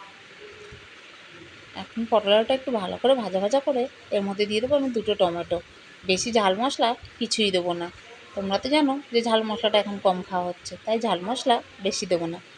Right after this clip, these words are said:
টমেটো দিয়ে দিলাম, ওপর থেকে লবণ হলুদ যা রেগুলারের মশলা থাকে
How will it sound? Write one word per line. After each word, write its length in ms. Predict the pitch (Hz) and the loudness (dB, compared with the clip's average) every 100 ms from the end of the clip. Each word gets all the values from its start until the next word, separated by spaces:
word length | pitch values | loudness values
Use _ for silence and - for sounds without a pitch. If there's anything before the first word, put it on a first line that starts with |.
| - - | -20 -2
টমেটো 360 | 214 202 202 214 | 0 0 -2 -2
দিয়ে 120 | 233 269 | -2 0
দিলাম, 160 | 320 277 | 0 0
ওপর 160 | 220 - | -4 -2
থেকে 160 | 240 | 0
লবণ 400 | 269 214 196 220 247 | 6 6 6 -2 0
হলুদ 400 | 226 208 240 269 - - - - | 0 0 -2 -4 -12 -20 -20 -2
যা 100 | 254 269 | 4 4
রেগুলারের 480 | 233 214 226 254 269 | 4 2 4 4 2
মশলা 320 | 214 - 247 | -2 -2 -2
থাকে 240 | 294 302 | -2 -2